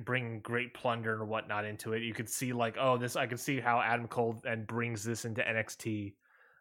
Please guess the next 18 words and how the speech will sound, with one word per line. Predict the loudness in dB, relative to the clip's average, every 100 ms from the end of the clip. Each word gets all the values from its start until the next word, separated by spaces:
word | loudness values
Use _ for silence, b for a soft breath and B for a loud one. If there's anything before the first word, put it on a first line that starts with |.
| b
Uh, | -2 0 -2
Jay | -4
Briscoe | -2 -4 -4 -4
did | -4
great | -2 -2 -2
stuff. | -4 -2 -2 -4 -10 _ b b b -8
Uh, | -4 0 0 0 0 -4 -6
fantastic | -6 -6 0 0 0 -2
stuff | -4
in | -2
the |
match. | -2 -4 -4
Went | -6 -6
through | -4 -6
so | -4 -6
many | -6
tables, | -6 -6 -6 -8
and | -8